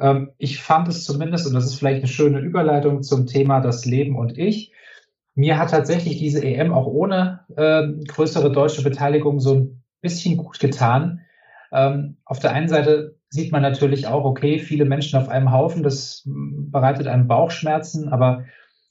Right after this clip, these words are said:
vom sicheren Sofa aus war das einfach mal schön, wieder so ein bisschen, ähm, Stimmung da irgendwie drin zu sehen. Also die Bundesliga war ja zum Schluss wirklich kaum noch anzuschauen. Und dementsprechend, wenn das alles gesittet und geordnet läuft und vielleicht nicht mit sechzigtausend oder mit zehntausend Leuten, bin ich auch schon echt wieder heiß auf die neue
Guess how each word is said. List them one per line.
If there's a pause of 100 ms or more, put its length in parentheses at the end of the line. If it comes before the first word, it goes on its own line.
vom
sicheren
Sofa
aus
war
das
einfach
mal
schön,
wieder
so
ein
bisschen,
ähm,
Stimmung
da
irgendwie
drin
zu
sehen.
Also
die
Bundesliga
war
ja
zum
Schluss
wirklich
kaum
noch
anzuschauen. (920)
Und
dementsprechend,
wenn
das
alles
gesittet
und
geordnet
läuft
und
vielleicht
nicht
mit
sechzigtausend
oder
mit
zehntausend
Leuten,
bin
ich
auch
schon
echt
wieder
heiß
auf
die
neue